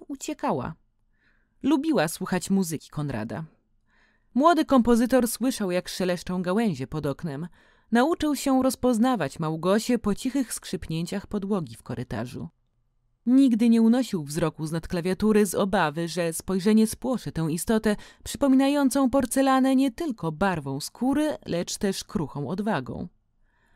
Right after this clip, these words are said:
W połowie września po raz pierwszy się do niego odezwała.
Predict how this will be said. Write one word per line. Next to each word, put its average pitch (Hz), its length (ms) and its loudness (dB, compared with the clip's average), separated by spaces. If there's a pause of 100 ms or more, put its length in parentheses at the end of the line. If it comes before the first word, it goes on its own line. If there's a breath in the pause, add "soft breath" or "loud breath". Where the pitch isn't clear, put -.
(280)
W - 120 -20
połowie 302 440 4
września 202 720 -2
po 240 140 -2
raz 240 200 2
pierwszy 240 420 -4
się 185 220 -2
do 165 100 0
niego 160 240 -2
odezwała. 170 600 -2